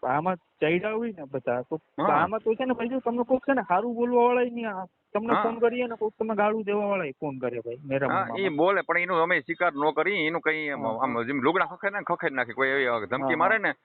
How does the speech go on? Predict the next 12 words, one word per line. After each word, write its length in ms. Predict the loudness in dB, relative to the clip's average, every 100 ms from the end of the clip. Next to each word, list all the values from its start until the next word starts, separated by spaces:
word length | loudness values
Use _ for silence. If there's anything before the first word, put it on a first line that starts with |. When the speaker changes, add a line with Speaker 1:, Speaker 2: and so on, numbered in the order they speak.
| _
Speaker 2:
તમને 200 | -2 0
Speaker 1:
હા, 40 | 0
હા. 60 |
Speaker 2:
મગજમાં 420 | 2 0 0 -2 0
ય 40 |
ના 80 | 2
આવે 160 | 0
કલાક 260 | 0 -2 -2
કઈ 140 | -4
નહીં, 120 | -4 0
બરોબર? 320 | 0 2 0 0
Speaker 1:
ના 280 | 0 0